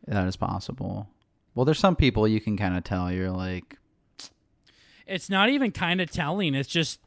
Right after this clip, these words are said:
Speaker 2: logic. Like, wow, that person's really smart. They could go really far.
Speaker 1: Yeah.
Speaker 2: It's like, hmm, yeah, you can just kinda tell.
Speaker 1: You can just kinda tell by the way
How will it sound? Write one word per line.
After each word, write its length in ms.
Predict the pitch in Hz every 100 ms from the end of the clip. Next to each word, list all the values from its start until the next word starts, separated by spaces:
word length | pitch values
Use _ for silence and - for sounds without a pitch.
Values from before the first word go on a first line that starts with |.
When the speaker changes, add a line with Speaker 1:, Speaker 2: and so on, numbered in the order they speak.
| -
Speaker 2:
logic. 580 | 120 120 147 - 95 -
Like, 240 | 123 120
wow, 220 | 151 165
that 160 | 139 156
person's 400 | 190 160 151 120
really 180 | 135 131
smart. 400 | - 147 143 120 _
They 120 | - 123
could 160 | 143
go 100 | 127
really 280 | 120 120 117
far. 400 | 113 117 101 107 _ _ _ _ -
Speaker 1:
Yeah. 240 | 92 90 - - - - -
Speaker 2:
It's 160 | 160
like, 160 | 190 185
hmm, 240 | 254 262 254
yeah, 140 | 285
you 140 | 285 311
can 120 | 330
just 140 | 254 -
kinda 240 | 151 120
tell. 320 | - 117 101 180
Speaker 1:
You 60 |
can 120 | 165
just 160 | 139 -
kinda 240 | 131 110
tell 480 | 98 107 101 92 92
by 120 | 90 90
the 120 | 90
way 120 | 90